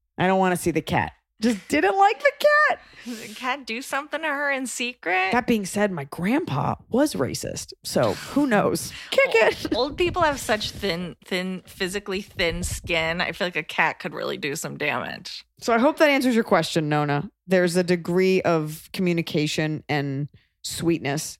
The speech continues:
Speaker 1: um, that, uh, I appreciate. You can always talk to older people and they always are happy that you're talking to them.
Speaker 2: Yes. Sorry. Uh,
Speaker 1: Also, always eat your carrots. They're good for your eyes.
Speaker 2: Christiana's Underland says,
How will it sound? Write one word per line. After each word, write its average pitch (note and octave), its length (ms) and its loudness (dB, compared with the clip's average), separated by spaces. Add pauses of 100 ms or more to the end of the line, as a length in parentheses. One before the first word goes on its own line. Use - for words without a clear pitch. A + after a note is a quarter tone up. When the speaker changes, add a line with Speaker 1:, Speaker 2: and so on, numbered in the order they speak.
(380)
Speaker 1:
um, A#2 440 -4 (800)
that, E3+ 200 -2
uh, D#3+ 240 0
I - 100 -2
appreciate. E3+ 540 -2 (380)
You F3+ 100 -2
can F#3+ 120 2
always F#3 220 4
talk F#3 260 2
to F#3 60 2
older E3 220 2
people D3 340 0
and D3 120 0
they C#3+ 60 2
always D3 280 2
are C#3 80 4
happy D3 320 2
that A#2+ 120 0
you're C3 100 0
talking A2+ 320 -2
to F#2 80 -4
them. D2+ 240 -6 (680)
Speaker 2:
Yes. - 600 -10 (1800)
Sorry. D#3+ 440 -14
Uh, D#3 140 -10
Speaker 1:
Also, F3 280 4
always F3 420 4
eat D#3+ 120 2
your D3 120 -2
carrots. F#2+ 400 0
They're D3+ 100 0
good C3+ 180 -2
for G#2 100 -4
your G2+ 200 0
eyes. - 300 -4
Speaker 2:
Christiana's F#3 1400 0
Underland D#3+ 1040 0
says, D#3+ 560 0